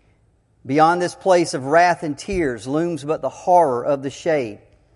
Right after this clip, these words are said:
And yet the menace of the years finds and shall find me. I'm not afraid. It matters not how straight the gate, how charged with punishments the scroll. I am the master of my fate.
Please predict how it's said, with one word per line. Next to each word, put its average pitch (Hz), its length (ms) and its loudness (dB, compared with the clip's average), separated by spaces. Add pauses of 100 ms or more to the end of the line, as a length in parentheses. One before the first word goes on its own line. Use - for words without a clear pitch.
(440)
And 131 140 -2
yet 156 220 2
the 143 80 -4
menace 151 440 -2
of 151 120 -2
the 135 100 -8
years 151 420 -2
finds 156 540 -4
and 123 180 -12
shall 143 300 -2
find 135 380 -6
me. 165 360 -6 (160)
I'm 156 220 -10
not 127 180 -6
afraid. 101 440 -14 (920)
It 135 100 -6
matters 170 400 2
not 175 260 0
how 170 160 0
straight 180 380 -2
the 151 80 -6
gate, 143 380 2
how 135 160 -2
charged 165 440 0
with 143 200 -12
punishments 160 640 -6
the 156 100 -12
scroll. 123 560 -4 (600)
I 151 380 2 (480)
am 117 160 -6
the 113 60 -8
master 117 420 -4
of 101 100 -12
my 117 180 -4
fate. 95 340 -14